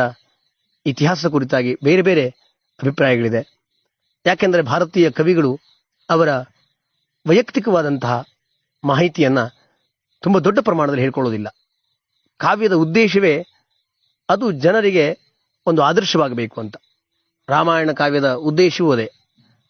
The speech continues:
"ರಾಮವತ್ ಪ್ರವರ್ತಿತವ್ಯಂ ನತು ರಾವಣಾದಿವತ್", ರಾಮನಂತೆ ವ್ಯವಹರಿಸಬೇಕು, ರಾವಣನಂತಲ್ಲ ಎನ್ನುವ ಮಾಹಿತಿಯನ್ನು ಕೊಡುವುದಕ್ಕೋಸ್ಕರ, ಅಂತಹ ತಿಳುವಳಿಕೆ ಬರುವುದಕ್ಕೋಸ್ಕರ ರಾಮಾಯಣದ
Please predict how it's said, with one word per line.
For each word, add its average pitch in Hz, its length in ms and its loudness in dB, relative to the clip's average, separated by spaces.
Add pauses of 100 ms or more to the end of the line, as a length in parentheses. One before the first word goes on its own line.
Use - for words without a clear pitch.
(160)
"ರಾಮವತ್ 208 500 2
ಪ್ರವರ್ತಿತವ್ಯಂ 170 760 0
ನತು 139 180 0
ರಾವಣಾದಿವತ್", 147 680 0 (600)
ರಾಮನಂತೆ 220 540 2
ವ್ಯವಹರಿಸಬೇಕು, 160 800 0 (380)
ರಾವಣನಂತಲ್ಲ 196 840 2 (640)
ಎನ್ನುವ 151 360 2 (300)
ಮಾಹಿತಿಯನ್ನು 185 460 2
ಕೊಡುವುದಕ್ಕೋಸ್ಕರ, 127 560 -4
ಅಂತಹ 196 480 -4
ತಿಳುವಳಿಕೆ 220 380 0
ಬರುವುದಕ್ಕೋಸ್ಕರ 175 540 0 (520)
ರಾಮಾಯಣದ 131 580 0